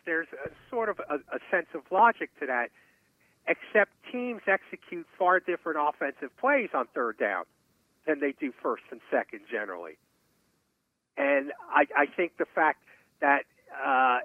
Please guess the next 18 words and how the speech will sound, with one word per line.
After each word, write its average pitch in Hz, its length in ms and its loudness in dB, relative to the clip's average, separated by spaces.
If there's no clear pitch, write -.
th-, 131 180 -8
their 147 240 0
third 165 260 2
down 147 360 4
issues 151 420 -6
have 147 180 -2
continued, 135 680 -2
uh, 110 460 0
even 175 300 -6
with 226 200 2
the 165 60 -14
first 143 260 -2
and 135 80 -14
second 139 300 -2
down 117 340 -2
good 117 220 -6
defenses, 107 640 -12
shows 185 180 4